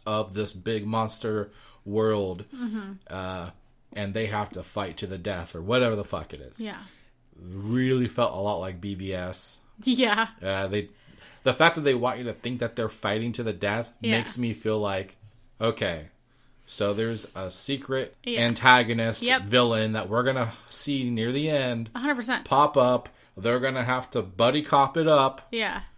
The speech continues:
Speaker 1: and work together to fight it.
Speaker 2: Yeah.
Speaker 1: Probably gonna be, oh, I don't know, Mechagodzilla?
Speaker 2: Maybe.
Speaker 1: In fact, I think I know what the movie's gonna be.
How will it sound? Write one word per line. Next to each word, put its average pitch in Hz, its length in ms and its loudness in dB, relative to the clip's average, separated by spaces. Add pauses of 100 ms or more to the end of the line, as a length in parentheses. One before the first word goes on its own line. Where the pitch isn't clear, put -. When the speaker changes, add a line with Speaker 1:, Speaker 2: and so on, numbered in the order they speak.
(240)
Speaker 1:
and 113 440 -2
work 123 180 2
together 117 420 4
to 110 100 2
fight 92 340 0
it. 73 160 -14 (100)
Speaker 2:
Yeah. 220 280 -6 (140)
Speaker 1:
Probably 104 420 -2
gonna 123 200 -2
be, 120 340 -2
oh, 190 360 0
I 220 180 -2
don't 226 160 -2
know, 185 400 -2 (520)
Mechagodzilla? 147 920 -2 (480)
Speaker 2:
Maybe. 202 440 -12 (220)
Speaker 1:
In 101 180 -8
fact, 147 560 2 (400)
I 139 120 -2
think 151 220 -4
I 104 100 -2
know 104 140 -2
what 110 120 -4
the 120 80 -6
movie's 135 300 -2
gonna 101 160 -4
be. 98 240 -6